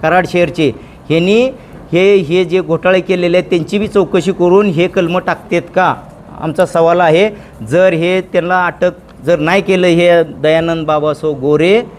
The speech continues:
या, यांना एक ह्यांची जी खाते, अ, खाकीची त्यांना धाक दाखवतेत का हे आम्ही ब-, बघणार आहोत. जसे आमच्यावर, अ, तुम्ही प-, चार चार पाच पाच पोलीस घरी घेऊन आला, याचा अर्थ काय? जर शेवटपर्यंत आम्ही लढणार आणि डीटी वाघवे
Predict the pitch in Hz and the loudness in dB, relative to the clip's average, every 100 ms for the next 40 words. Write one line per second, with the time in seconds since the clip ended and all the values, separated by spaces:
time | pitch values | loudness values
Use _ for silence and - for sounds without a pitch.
0 | - - - 139 160 165 156 156 170 180 | -20 -20 -4 0 2 0 0 0 0 0
1 | 185 185 165 185 185 180 156 165 165 180 | 0 0 0 0 2 0 2 0 0 -2
2 | 175 - 147 120 170 151 131 110 104 107 | -2 -2 -6 0 2 4 2 0 -6 -8
3 | - 156 147 196 185 214 220 214 185 185 | -8 -8 -2 -4 0 -2 0 -2 0 0
4 | 160 156 160 156 170 160 165 185 170 175 | 0 0 -2 -2 0 0 0 0 2 2
5 | 165 165 151 147 147 135 139 127 117 180 | 0 -2 0 0 0 -2 -2 -2 0 0
6 | 185 - - 143 185 190 180 196 202 202 | -2 -14 -6 -2 0 0 0 2 4 4
7 | 196 196 185 180 185 185 - 180 - 185 | 2 -2 -4 -4 -6 -6 -2 -2 0 -2
8 | - 175 185 175 165 165 147 147 147 131 | -2 -2 -2 -2 -4 -4 -2 0 0 0
9 | 127 120 104 104 131 - - - 135 160 | -2 -2 -4 -6 -8 -14 -20 -8 -2 0
10 | 165 175 190 160 98 - - - - - | 0 0 0 0 -2 -8 -20 -20 -20 -20
11 | - - - - - - 120 175 165 - | -20 -20 -20 -20 -20 -10 0 0 0 0
12 | 175 180 156 165 175 170 160 156 156 147 | 2 2 0 0 0 0 -2 -2 -2 -2
13 | 180 196 - 135 151 143 147 143 156 156 | -4 -6 -8 -6 -4 -2 -2 0 0 0
14 | 147 175 | 2 -2